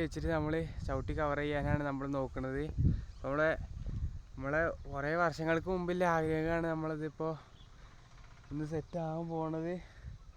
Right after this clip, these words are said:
ഇനി കുറച്ചും കൂടി ദിവസം കൂടിയുള്ളൂ നമുക്കിനി, ഏ, all കേരള റൈഡിനായിട്ട്. നമ്മള് ഡേറ്റ് കാര്യങ്ങളൊന്നും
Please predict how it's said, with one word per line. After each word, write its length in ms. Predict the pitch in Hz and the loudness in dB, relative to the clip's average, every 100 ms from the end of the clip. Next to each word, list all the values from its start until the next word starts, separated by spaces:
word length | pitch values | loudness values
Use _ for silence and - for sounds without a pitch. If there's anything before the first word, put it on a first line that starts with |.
| - - - - - - - - 147 | -20 -20 -20 -20 -20 -20 -20 -8 -2
ഇനി 140 | 147 180 175 | 0 2 2
കുറച്ചും 260 | 151 165 185 | 2 2 2
കൂടി 120 | 196 | 4
ദിവസം 240 | 180 151 170 | 2 2 2
കൂടിയുള്ളൂ 280 | 165 170 170 160 | 4 4 4 2
നമുക്കിനി, 400 | 147 - 160 160 - 143 | 2 0 2 2 -2 -6
ഏ, 40 | 143 139 120 | -4 -4 -4
all 100 | 135 131 | -6 -4
കേരള 240 | 143 139 143 | -2 -2 0
റൈഡിനായിട്ട്. 640 | 143 135 135 139 135 - 151 - - - - - - | 0 0 0 0 0 -2 -6 -6 -20 -20 -20 -20 -16
നമ്മള് 340 | 139 139 147 165 180 170 | -8 -4 0 0 0 0
ഡേറ്റ് 320 | 156 147 - 180 | 0 0 0 2
കാര്യങ്ങളൊന്നും 640 | 180 170 170 170 175 175 | 4 4 2 0 0 0